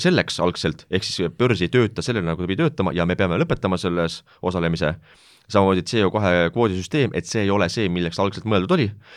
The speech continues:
Me lahkume sellest ja siis me kas või maksame kunagi, ma ei tea, trahve või mis iganes, aga kui meie eesmärk on päästa sellel talvel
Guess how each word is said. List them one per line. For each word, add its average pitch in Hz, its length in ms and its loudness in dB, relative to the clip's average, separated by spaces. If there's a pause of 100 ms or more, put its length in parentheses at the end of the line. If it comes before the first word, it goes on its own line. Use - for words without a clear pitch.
(320)
Me 90 160 2
lahkume 165 240 2
sellest 90 400 -4
ja 92 160 -2
siis 98 160 -4
me 101 140 0 (100)
kas 98 240 -8
või 101 80 0
maksame 98 320 -2
kunagi, 95 320 -4
ma 95 60 -4
ei 95 80 -6
tea, 87 100 -6
trahve 151 320 -6
või 87 140 -4
mis - 100 -8
iganes, 104 320 -4
aga 87 220 -2 (180)
kui 95 160 -2
meie 95 220 0
eesmärk 85 340 -4
on 82 80 -4
päästa 110 320 -2
sellel 92 300 -4
talvel 78 340 0